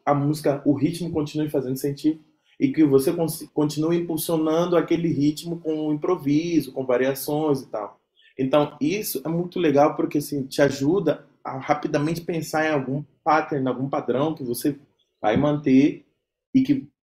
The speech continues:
depois disso você vai desenvolver. Então, quando você passa pra bateria e traduz isso, é, é pensar como, por exemplo, a gente tá usando os quatro membros. E você tá fazendo um tipo de condução, por exemplo, no, no prato livre ou no,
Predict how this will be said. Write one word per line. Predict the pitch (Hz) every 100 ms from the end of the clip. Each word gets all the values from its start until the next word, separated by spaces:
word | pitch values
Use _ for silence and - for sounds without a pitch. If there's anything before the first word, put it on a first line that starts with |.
| _ _ _
depois | 135 127 170 165
disso | 147 151
você | 175
vai | 156
desenvolver. | 151 156 160 156 139 127
Então, | 131 160
quando | 170
você | 165 185 - _ _ _
passa | 190 185 196
pra | 190 156
bateria | 127 127 131 151 156 123 -
e | -
traduz | 131 123 123 165 131
isso, | 147 180 - - _ _ _ _
é, | 127 131 127 123 127
é | 147
pensar | 165 151 - 156
como, | - 180 190 190 - _ _ _ _ -
por | 127
exemplo, | 131 131
a | 131
gente | 131
tá | 151
usando | 147 135 127 135
os | 143 143
quatro | 151 151
membros. | 151 135 120 117 - _ _ _ _ _ _ _ _
E | 98 - 127 -
você | 117 139
tá | 147
fazendo | 202 131 147
um | 165
tipo | 190 170
de | 147
condução, | 147 127 123 143 135 139 135 -
por |
exemplo, | 120 123 123 123
no, | 120 113 110 110
no | 113
prato | 117 117 117 - 113 110 107 101 - -
livre | 139 160 120 107 107
ou | 110
no, | 110 107 104